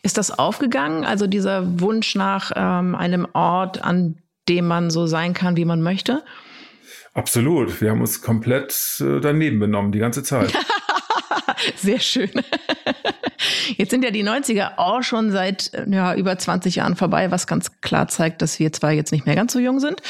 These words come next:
Speaker 1: Mir geht's, äh, ja so, dass ich innerlich ungefähr bei siebenunddreißig stehen geblieben bin. Also seitdem hat sich so mein inneres Selbstgefühl gar nicht mehr so stark verändert. Welches
Speaker 2: Hm.
Speaker 1: ist Ihr, Ihr innerliches Alter und wie fühlt sich's an?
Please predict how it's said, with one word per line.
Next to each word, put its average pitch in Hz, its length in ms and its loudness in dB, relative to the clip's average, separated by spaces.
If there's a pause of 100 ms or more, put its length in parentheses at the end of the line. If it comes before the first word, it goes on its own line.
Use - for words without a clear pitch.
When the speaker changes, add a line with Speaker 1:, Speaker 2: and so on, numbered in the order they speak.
(460)
Speaker 1:
Mir 220 140 2
geht's, - 420 -4
äh, 196 260 2
ja 196 120 0
so, 202 120 2
dass 196 160 0
ich - 220 -4
innerlich 202 320 2
ungefähr 185 340 0
bei 175 200 2
siebenunddreißig 170 640 0
stehen - 220 -2
geblieben 151 360 -2
bin. 151 240 -6 (100)
Also 160 160 4
seitdem 165 280 2
hat 165 120 0
sich 160 120 -2
so 170 120 2
mein 160 380 2
inneres 185 480 0
Selbstgefühl 160 640 0 (140)
gar 151 200 2
nicht 165 160 -2
mehr 143 160 4
so 139 80 0
stark 139 320 -2
verändert. 156 460 0 (380)
Welches 120 240 4
Speaker 2:
Hm. 196 60 -2
Speaker 1:
ist - 160 -4
Ihr, 208 220 0 (120)
Ihr 220 200 2
innerliches 143 460 0
Alter - 320 0
und 147 240 0
wie 139 100 0
fühlt - 200 -2
sich's 143 160 -4
an? 196 180 2